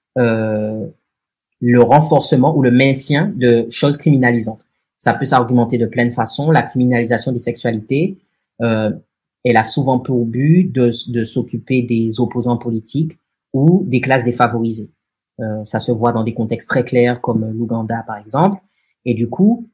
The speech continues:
eh ben, on peut dire à des gens qui parlent d'émancipation, est-ce que, euh,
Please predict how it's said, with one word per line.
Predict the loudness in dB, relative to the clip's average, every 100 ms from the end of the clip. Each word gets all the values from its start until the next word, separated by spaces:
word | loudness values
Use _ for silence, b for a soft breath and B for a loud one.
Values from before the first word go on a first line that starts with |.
| -10
eh | -4
ben, | -2 0
on | -2
peut | 0 -2
dire | 0 -2
à | 0
des | -2
gens | -2 -4
qui | -4
parlent | -4 -4
d'émancipation, | -4 -6 -6 -8 -6 0 0 0
est-ce | -4 -4
que, | -2 0 0 -6 _ _ _ -10
euh, | -8 -6 -8